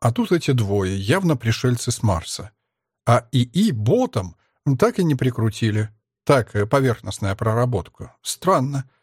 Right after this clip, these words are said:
А вот ощущение голодного желудка более чем реалистичные. Нелогично это сделали. Физика реальная почти, графика вообще улет. А на прописке логарифмов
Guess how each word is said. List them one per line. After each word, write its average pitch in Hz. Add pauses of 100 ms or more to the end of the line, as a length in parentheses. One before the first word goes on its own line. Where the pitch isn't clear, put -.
(320)
А 113
вот 143
ощущение 139
голодного 113
желудка 135
более 160
чем 123
реалистичные. 117 (480)
Нелогично 131
это 113
сделали. 101
Физика 190
реальная 143
почти, 131
графика 131
вообще 131
улет. 95 (340)
А 120
на 135
прописке 151
логарифмов 135